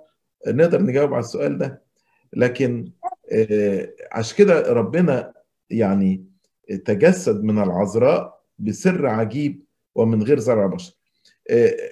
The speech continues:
وده اللي الملاك قاله لها، قال لها ثلاث حاجات، قال لها، آه، "الروح القدس يحل عليكِ،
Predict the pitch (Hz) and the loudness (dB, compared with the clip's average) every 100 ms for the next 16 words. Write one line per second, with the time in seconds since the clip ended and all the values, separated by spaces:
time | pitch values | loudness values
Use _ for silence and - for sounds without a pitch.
0 | - - 123 170 214 185 151 156 185 120 | -12 -4 0 2 4 2 0 0 -2 -4
1 | 123 123 104 - 156 190 175 - - 104 | 2 2 2 0 2 2 0 -2 -6 -6
2 | 85 - _ _ 104 120 151 147 - _ | -8 -10 _ _ -4 0 0 -2 -10 _
3 | _ _ _ - 110 104 - - _ 113 | _ _ _ 0 2 2 -2 -14 _ -2
4 | 123 180 175 - 165 147 131 131 156 110 | 0 0 -2 -4 -4 -4 -4 -6 -4 -4
5 | 110 113 135 | -2 -2 -2